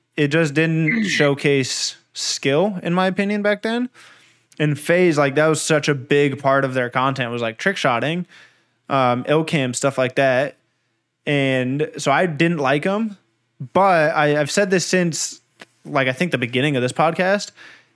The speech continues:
Speaker 1: If I, at some point, one of the bigger organizations had to branch out and transcend Call of Duty and go into other things.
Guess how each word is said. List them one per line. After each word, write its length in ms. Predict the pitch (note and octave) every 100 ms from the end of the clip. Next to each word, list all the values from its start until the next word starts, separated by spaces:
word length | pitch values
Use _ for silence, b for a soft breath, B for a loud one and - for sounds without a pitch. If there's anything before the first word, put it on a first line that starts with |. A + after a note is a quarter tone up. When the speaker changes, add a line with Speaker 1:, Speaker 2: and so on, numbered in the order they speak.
| B
Speaker 1:
If 560 | D#3 D3+ D3 C#3+ - - - _ _ _ _ -
I, 240 | D3+ - - _ _ - -
at 140 | E3+
some 240 | D#3 A3 A#3
point, 440 | A3 G#3+ G#3 G#3 - _
one 340 | E3 C#3+ F3
of 100 | F#3
the 60 | E3+
bigger 280 | E3 E3 E3+
organizations 880 | D#3 D#3+ E3+ C#3 C3 - C3 C#3 - B B B
had 300 | - D#3 D#3+
to 80 | D#3
branch 440 | C#3+ D3 C#3+ C#3
out 340 | C3+ B2+ C3 C3+
and 140 | C#3
transcend 640 | C3 - C3+ C3 - B2+ B2
Call 220 | C3 B2
of 80 | A#2+
Duty 380 | B2+ C3+ F3+ F#3+
and 120 | D3
go 160 | C3+ C3
into 140 | C3
other 220 | B2+ B2 B2
things. 440 | C3 D3+ G#3 -